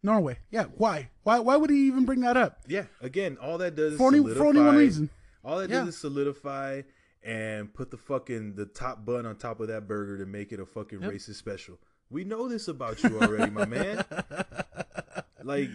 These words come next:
Speaker 2: it is, you know, and it's, and it's so wild to me that there's so many people out there that are still, it actually, it, it isn't even really wild to me because I'm really just, I, I'm, I, I kinda just made up my mind already,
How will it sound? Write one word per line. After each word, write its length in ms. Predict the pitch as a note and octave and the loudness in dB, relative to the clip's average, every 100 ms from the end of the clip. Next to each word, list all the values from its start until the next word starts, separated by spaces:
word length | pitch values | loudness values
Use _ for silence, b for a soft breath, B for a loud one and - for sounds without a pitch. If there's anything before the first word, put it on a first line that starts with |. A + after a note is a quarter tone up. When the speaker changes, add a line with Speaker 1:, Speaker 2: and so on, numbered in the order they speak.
| G#2+ | -6
Speaker 2:
it 120 | C#3+ | -2
is, 220 | E3+ D3+ | -2 -2
you 80 | D#3+ | -2
know, 160 | F#3 D#3 | 0 0
and 200 | D#3+ F3+ | 0 -2
it's, 200 | E3+ A#2 | -8 -6
and 140 | C#3+ | -4
it's 140 | D#3 | -4
so 220 | - F3+ F3 | -8 -10 -10
wild 480 | D#3 D#3+ D#3+ D#3 D3+ | -10 -10 -6 -8 -8
to 100 | C3+ | -12
me 280 | B2 A#2+ | -10 -10
that 420 | A#2 A2+ A2+ A2+ G#2 | -6 -4 -4 -6 -8
there's 200 | A2+ - | -12 -10
so 200 | - C3 | -14 -12
many 200 | C3+ B2 | -12 -12
people 260 | C3 A#2 | -12 -10
out 140 | G#2+ G#2 | -10 -8
there 100 | G#2+ | -8
that 140 | G2+ | -8
are 100 | G2 | -8
still, 720 | - - A#2+ A#2+ A#2+ A#2+ A#2 - _ _ _ _ - | -14 -18 -12 -10 -8 -8 -10 -12 _ _ _ _ -8
it 180 | G#3+ A#3 | 0 0
actually, 300 | A3+ A3 E3 | 0 -4 -8
it, 160 | E3+ F3 | -6 -4
it 60 | |
isn't 260 | G#3 F3+ F3+ | -6 -6 -8
even 220 | D#3+ C3+ | -6 -4
really 220 | B2+ A2 | -4 -4
wild 260 | G#2 G#2 G2 | -4 -4 -6
to 80 | G#2 | -10
me 100 | G#2 | -12
because 360 | A#2 C3+ A2+ | -8 -6 -6
I'm 260 | A2+ B2+ C3+ | -4 -6 -4
really 220 | D3+ D3+ | -6 -6
just, 280 | C3+ B2+ A#2 A#2+ | -8 -12 -12 -14
I, 200 | - A#2 | -12 -10
I'm, 120 | C3+ | -10
I, 520 | B2+ B2 C3+ B2 A#2 | -8 -6 -6 -8 -12
I 40 | |
kinda 240 | A#2 D3+ D3 | -10 -8 -8
just 200 | C3 A#2 | -10 -10
made 180 | A#2+ B2 | -6 -6
up 100 | A2+ | -6
my 120 | G2+ | -10
mind 360 | G2 A2 A2+ | -10 -12 -10
already, 460 | A2 A2+ A2+ A2 | -8 -8 -8 -8